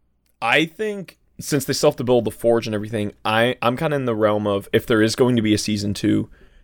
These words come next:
this is just gonna end with the rings being crafted. Then season two is gonna be, like, the corruption of the rings of power, whereas, like, the nine rings that go to the men. Oh, I can't remember the name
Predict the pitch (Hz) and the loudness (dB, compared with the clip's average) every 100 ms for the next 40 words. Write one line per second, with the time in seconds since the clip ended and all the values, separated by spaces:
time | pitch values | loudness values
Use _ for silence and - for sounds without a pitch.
0 | - 123 127 127 - 127 117 113 110 - | -6 -6 -4 -8 -2 -2 -2 -4 -6 -6
1 | 104 104 107 - 107 101 - 104 104 - | -4 -4 -4 -6 -8 -8 0 2 2 -2
2 | 127 131 143 _ _ _ - 113 107 120 | -4 -4 -8 _ _ _ -6 -4 -2 -2
3 | 113 113 - 110 104 110 107 104 - - | -2 -4 -4 -4 -4 -4 -2 -2 -2 -6
4 | - 110 104 - 107 107 101 - - 107 | 2 4 4 -2 -4 -4 -6 -10 -6 -4
5 | 104 - 101 101 101 - 107 110 107 107 | -4 -6 -8 -8 -10 -10 -8 -6 -6 -8
6 | 110 107 107 120 - 120 117 120 117 113 | -8 -8 -8 -12 -6 -2 0 0 -4 -6
7 | 117 - 110 101 104 110 104 110 - _ | -6 -2 -2 -2 -2 -2 -2 -4 -12 _
8 | 123 139 135 127 120 151 135 147 131 117 | -6 0 0 0 -2 -2 0 -2 -2 -4
9 | 113 110 107 | -4 -6 -8